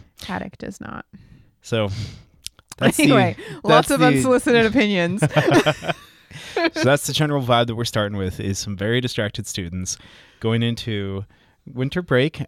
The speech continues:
Speaker 2: and then they realize, "You know what? You're, you're better at this. How about you sum up chapter twenty-two for me?" The
Speaker 1: Chapter twenty-two, The
Speaker 2: Mm.
Speaker 1: Unexpected Task. There's a ball at Hogwarts over Christmas. Surprise!
Speaker 2: Whoa!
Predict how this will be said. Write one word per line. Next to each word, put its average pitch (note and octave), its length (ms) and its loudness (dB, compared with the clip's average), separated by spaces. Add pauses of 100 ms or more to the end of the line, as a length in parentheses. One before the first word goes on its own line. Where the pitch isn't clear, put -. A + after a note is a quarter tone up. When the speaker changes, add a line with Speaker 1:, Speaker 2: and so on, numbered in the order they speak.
Speaker 2:
and C3 160 -4
then C3 80 -2
they B2+ 120 2
realize, B2 520 0 (340)
"You F3+ 80 -4
know A3 60 6
what? G#3 160 0 (600)
You're, E3+ 160 -4
you're D#3 200 -4
better A#2+ 260 2
at F#2 100 -8
this. F2 200 -12
How C#3+ 80 -4
about D#3 200 -4
you D3 60 -6
sum C#3+ 220 -2
up B2+ 120 0
chapter A2 300 -4
twenty-two F#2 460 -8
for D2+ 280 -14
me?" E2+ 200 -12 (160)
The - 100 -10 (1080)
Speaker 1:
Chapter F#3+ 280 -2
twenty-two, F#3+ 600 -2 (180)
The D3 200 0
Speaker 2:
Mm. G3 60 4
Speaker 1:
Unexpected E3 520 -4
Task. A3 640 -4 (880)
There's C#4+ 200 4
a A3 40 0
ball E3+ 400 2
at - 120 -8
Hogwarts G3 520 -2
over F#3 220 0
Christmas. A#3 420 -2
Surprise! D#4 920 2
Speaker 2:
Whoa! A3+ 840 2